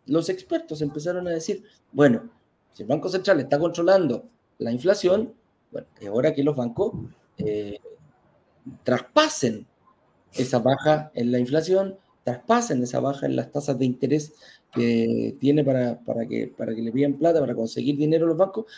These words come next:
que se la traspasen a los usuarios, tanto a las inmobiliarias como a los, a los, eh, los usuarios, a las personas". Y ahí, como nos, la, la semana pasada, nosotros dijimos,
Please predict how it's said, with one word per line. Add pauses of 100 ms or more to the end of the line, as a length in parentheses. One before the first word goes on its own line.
(140)
que
se
la
traspasen
a
los
usuarios,
tanto
a
las
inmobiliarias
como
a
los, (420)
a
los,
eh,
los
usuarios, (220)
a
las
personas". (1120)
Y
ahí,
como
nos,
la,
la
semana
pasada,
nosotros
dijimos,